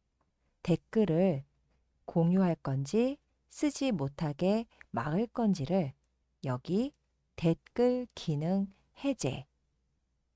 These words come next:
댓글 기능 해제라는 부분으로 이용할 수 있습니다. 또한 댓글을 허용할 수 있는 사람의 범위 또한 선택할 수 있어서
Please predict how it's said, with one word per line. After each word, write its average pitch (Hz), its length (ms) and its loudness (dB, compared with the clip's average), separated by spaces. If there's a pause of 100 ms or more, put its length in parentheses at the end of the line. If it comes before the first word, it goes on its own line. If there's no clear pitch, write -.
댓글 220 680 0
기능 180 560 -2 (280)
해제라는 269 540 4
부분으로 147 640 -4 (300)
이용할 170 400 4
수 131 240 -6
있습니다. 127 640 -4 (1120)
또한 170 440 2 (220)
댓글을 285 540 4
허용할 302 520 6
수 - 200 -2
있는 156 300 0
사람의 214 480 0
범위 180 400 0
또한 165 200 0
선택할 226 520 -2
수 - 160 -8
있어서 139 600 -4